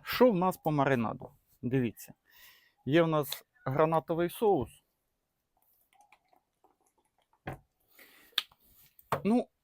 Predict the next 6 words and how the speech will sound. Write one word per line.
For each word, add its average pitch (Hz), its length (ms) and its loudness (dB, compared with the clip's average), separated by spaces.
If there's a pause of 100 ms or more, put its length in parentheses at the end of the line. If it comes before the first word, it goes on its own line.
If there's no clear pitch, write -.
(260)
і, 175 220 -2 (840)
звісно, 151 580 -2 (1160)
не 151 200 -6
хочу - 360 -8
відкриватися, 269 680 2
відкрилася. - 580 -4